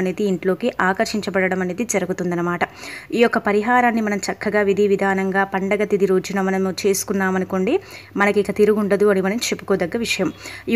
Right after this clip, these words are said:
ఉపాయాన్ని మనం ఎలా పాటించుకోవాలో తెలుసుకునే ముందు ఒక చిన్న రిక్వెస్ట్ అండి, మన ఛానల్ని కొత్తగా చూస్తున్నట్టయితే సబ్స్క్రైబ్ చేసుకోండి, నచ్చితే లైక్ చేయండి, ఈ వీడియోని మీరు పూర్తిగా చూడండి, అప్పుడే మీకు అర్థమవుతుంది.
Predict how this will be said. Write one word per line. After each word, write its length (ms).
ఉపాయాన్ని 560
మనం 180
ఎలా 120
పాటించుకోవాలో 720
తెలుసుకునే 400
ముందు 240
ఒక 160
చిన్న 200
రిక్వెస్ట్ 360
అండి, 140
మన 100
ఛానల్ని 400
కొత్తగా 320
చూస్తున్నట్టయితే 680
సబ్స్క్రైబ్ 380
చేసుకోండి, 380
నచ్చితే 320
లైక్ 260
చేయండి, 300
ఈ 80
వీడియోని 440
మీరు 220
పూర్తిగా 380
చూడండి, 380
అప్పుడే 240
మీకు 180
అర్థమవుతుంది. 560